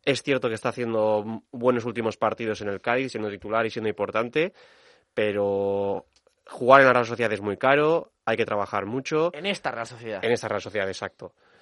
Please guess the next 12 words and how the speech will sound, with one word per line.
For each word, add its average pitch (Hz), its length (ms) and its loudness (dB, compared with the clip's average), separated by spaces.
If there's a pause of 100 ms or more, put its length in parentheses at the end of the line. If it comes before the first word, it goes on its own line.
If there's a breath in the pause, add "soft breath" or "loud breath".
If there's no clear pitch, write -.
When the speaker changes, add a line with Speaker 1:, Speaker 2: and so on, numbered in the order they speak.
(320 soft breath)
Speaker 1:
Y, 107 1000 -2
y 117 60 -4
bueno, 110 340 0
pues 110 300 -8
yo 135 160 2
creo 135 100 6
que 127 60 2
es 117 60 -4
una 127 120 4
ces-, 113 240 -4
una 123 220 0
cesión 113 340 -2